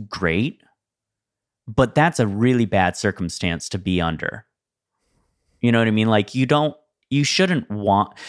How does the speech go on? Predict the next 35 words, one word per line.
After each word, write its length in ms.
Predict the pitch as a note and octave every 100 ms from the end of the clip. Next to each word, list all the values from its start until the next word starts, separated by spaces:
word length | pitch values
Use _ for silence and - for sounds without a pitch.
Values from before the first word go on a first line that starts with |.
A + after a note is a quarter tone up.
| -
you 180 | F3 B3+
should 260 | B3+ C#4+ F#3+
be 180 | F3+ B2+
able 240 | A#2+ A#2+
to 220 | - B2+
make 360 | G#2 G2+ B2 -
a 60 | F#3
movie 340 | C#3 G#2+ G#2+
where 200 | G2 F2+
you 220 | F2+ G#2+
can, 400 | A#2 C3 A2+ - _ _ _ _ _
<laughs> 1160 | - - C3 _ - - G#2+ - - - - -
you 140 | D#2+
should. 360 | D2 - C#2 - - - - _ - -
In 160 | C#3 D3+
a 80 |
perfect 440 | D3 A#3 - G#2+ A2+
world, 500 | G2+ D#2+ C2+ G#2 -
which 300 | - F#2 -
doesn't 300 | - B2+ A#2+
exist 500 | F2 D2 - D2 -
for 180 | - D#2+
any 280 | - A2 F#2+
filmmaker 560 | - D#2 D2+ D2+ G2 F#2+
ever, 380 | F#2 F2 A#1+ E2 - - - - _ _ _ _ _ _
you 180 | C3+ F3
would 260 | E3+ C3+
want 340 | B2 D3+ F3+ -
to 100 | C3+
be 180 | B2+ A2+
able 160 | A2+
to 80 | G#2
have 320 | G#2+ G2 F#2+ -
at 240 | G#2 -
least, 600 | G#2+ G#2+ B2 B2+ -